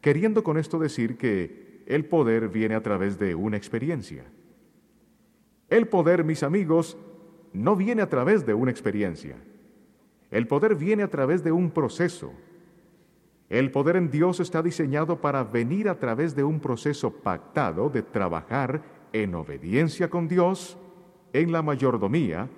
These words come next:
y en la responsabilidad que Él ha puesto en usted. En la antigüedad, Adán y Eva cayeron en la noción de que la experiencia de comer el bien y el mal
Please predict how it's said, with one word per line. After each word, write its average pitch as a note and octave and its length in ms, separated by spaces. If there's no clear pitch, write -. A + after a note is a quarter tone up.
y C3+ 120
en E3+ 80
la C3+ 100
responsabilidad D3 1160
que G#2 220
Él A2+ 80
ha A2 80
puesto A2 360
en A2+ 100
usted. B2+ 320
En D3 160
la D#3 60
antigüedad, D#3 720
Adán G3+ 240
y G3+ 120
Eva D#3+ 360
cayeron D#3 400
en C3 80
la C3+ 60
noción A#2+ 560
de G#2 140
que - 640
la A2 220
experiencia E3+ 680
de D3+ 120
comer C3+ 320
el A#2+ 160
bien B2 340
y C3+ 80
el G#2+ 120
mal A2 360